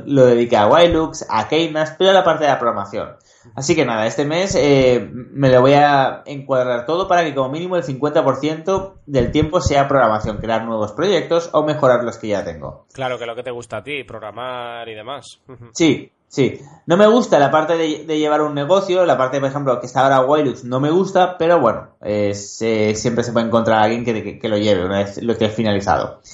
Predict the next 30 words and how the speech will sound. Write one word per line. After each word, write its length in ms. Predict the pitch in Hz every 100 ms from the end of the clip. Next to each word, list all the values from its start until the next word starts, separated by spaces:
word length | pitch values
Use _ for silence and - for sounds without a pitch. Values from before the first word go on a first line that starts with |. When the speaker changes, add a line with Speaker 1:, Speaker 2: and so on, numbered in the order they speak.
| - - - - -
Speaker 1:
Pero 200 | 208 220
bueno, 380 | 196 220 269 -
pero 160 | 170
bueno, 300 | 151 160 208 - - -
y 60 |
hay 60 | 165
mucha 200 | 180 196
gente 240 | 208 208
que 60 | 202
dice 260 | 190 196 196
que 360 | 175 147 143
cogerse 300 | 143 147 147
unas 200 | 165 151
vacaciones 480 | 147 139 - 202 190
con 140 | 147
tanto 220 | 139 139 135
trabajo 400 | 123 156 170 135
es 100 | 127
perder 400 | 139 131 139 139
el 20 |
di-, 220 | 143 147
dinero, 540 | 151 156 170 185 214 -
y 160 | 170 160
yo 200 | 214 220
no 120 | 220
solo 340 | - 208 196
eso, 220 | 196 196
sino 320 | 202 190 165 147
que 100 | 139
además 500 | 127 147 202 -